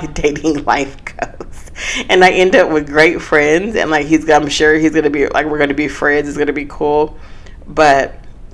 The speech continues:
that's normally what happens to me in my dating life. But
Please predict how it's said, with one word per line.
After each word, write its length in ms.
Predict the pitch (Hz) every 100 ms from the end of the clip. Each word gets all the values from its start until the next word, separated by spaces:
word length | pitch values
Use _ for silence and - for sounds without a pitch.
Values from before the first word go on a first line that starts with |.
| -
that's 320 | 143 143 135
normally 240 | - 147 147
what 140 | 180
happens 720 | 196 302 - 254 262 262 - - -
to 220 | - -
me 220 | 214 196
in 60 | 185
my 120 | 190
dating 240 | 185 196 208
life. 360 | - - - -
But 400 | 160 - -